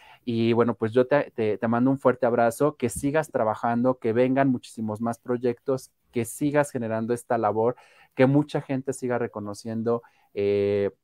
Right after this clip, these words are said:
pues, esto que haces con el corazón y con el alma.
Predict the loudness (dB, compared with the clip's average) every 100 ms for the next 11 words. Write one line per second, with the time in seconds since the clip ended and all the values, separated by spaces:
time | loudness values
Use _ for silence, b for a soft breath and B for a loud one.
0 | _ -2 -2 -2 -2 2 2 2 -2 -4
1 | -6 -4 -2 -2 -2 -4 -4 -4 -6 -4
2 | -4 -2 -2 -4